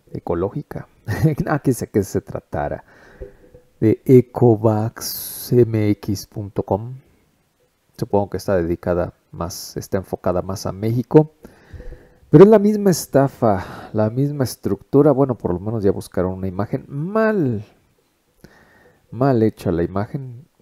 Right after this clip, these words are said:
Ten en cuenta que todo esto está realizado para teléfonos inteligentes. Y aprovecho para mencionarte,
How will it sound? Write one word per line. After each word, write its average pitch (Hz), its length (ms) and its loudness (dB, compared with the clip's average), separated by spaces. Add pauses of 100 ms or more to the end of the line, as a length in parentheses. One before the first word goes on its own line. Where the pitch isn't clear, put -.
(420)
Ten 233 120 4
en 214 60 -6
cuenta 160 260 4
que - 100 -2
todo 120 220 6
esto 101 440 0
está 87 720 -2
realizado 92 600 -4
para 87 600 -2
teléfonos 95 480 -6
inteligentes. 101 640 -4 (480)
Y - 60 6
aprovecho 160 460 8
para 113 240 2
mencionarte, 107 1000 -4